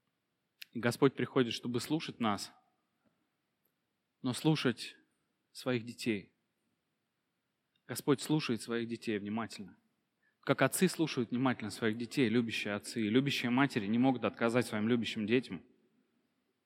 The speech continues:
в том, что им действительно нужно.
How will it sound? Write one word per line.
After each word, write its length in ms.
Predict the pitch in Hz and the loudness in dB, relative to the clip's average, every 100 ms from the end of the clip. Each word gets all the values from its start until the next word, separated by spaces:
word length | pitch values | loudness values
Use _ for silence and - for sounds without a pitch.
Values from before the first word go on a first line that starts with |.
| _ _ _ _ _ | _ _ _ _ _
в 80 | - | 0
том, 160 | 127 | 0
что 160 | - 123 | 2 4
им 280 | 120 113 - | 6 4 -2
действительно 460 | 117 113 135 - 107 | -8 -4 -4 -4 -4
нужно. 460 | 107 120 101 85 | -2 -4 -6 -12